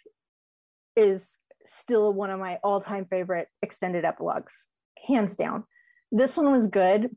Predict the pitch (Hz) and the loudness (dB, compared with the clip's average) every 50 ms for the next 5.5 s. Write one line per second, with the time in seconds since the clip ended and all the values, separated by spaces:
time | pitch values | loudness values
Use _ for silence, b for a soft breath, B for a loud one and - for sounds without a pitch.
0 | - - 220 214 - - 220 208 214 - - - 240 220 247 262 254 311 247 - | -2 0 2 2 4 4 2 2 2 -2 -8 -4 -2 -2 0 0 2 2 2 0
1 | - - - 226 208 - - 220 - - 214 190 196 - - - 202 196 190 190 | -2 -4 -6 -6 -6 -4 -6 -6 -6 -4 -4 -4 -6 -6 -6 -2 -2 0 2 2
2 | 180 180 180 170 - - _ _ _ _ _ _ _ _ _ _ _ _ - 208 | 2 2 0 -2 -4 -8 _ _ _ _ _ _ _ _ _ _ _ _ -6 -2
3 | 196 208 190 - 190 202 - - - 208 190 196 208 202 196 185 180 190 190 190 | 0 0 0 0 0 0 0 0 -2 -6 -4 -2 -2 -2 0 0 0 0 -2 -4
4 | 185 - 196 185 185 185 190 196 233 262 247 208 185 - _ _ _ _ _ - | -4 -2 -2 0 0 2 0 0 0 -2 -4 -6 -6 -8 _ _ _ _ _ -6
5 | 240 220 220 - - 285 285 269 - - | -6 -6 -4 -4 -2 -2 -2 -4 -4 -10